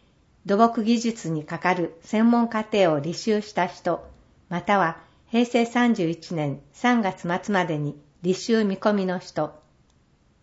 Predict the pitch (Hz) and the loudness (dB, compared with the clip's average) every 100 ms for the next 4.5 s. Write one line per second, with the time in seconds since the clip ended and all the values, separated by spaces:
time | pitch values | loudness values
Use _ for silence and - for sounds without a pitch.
0 | _ _ _ _ _ _ _ _ _ _ | _ _ _ _ _ _ _ _ _ _
1 | _ - 247 247 247 226 220 208 180 143 | _ 0 2 4 2 2 0 0 0 -2
2 | 143 - _ - 240 233 233 220 190 - | -6 -10 _ -6 -2 0 0 -4 -8 -8
3 | - 214 208 220 202 165 160 165 175 - | 0 0 0 0 0 0 -2 -2 -2 -4
4 | 160 - - 143 - | -6 -6 -4 -4 -6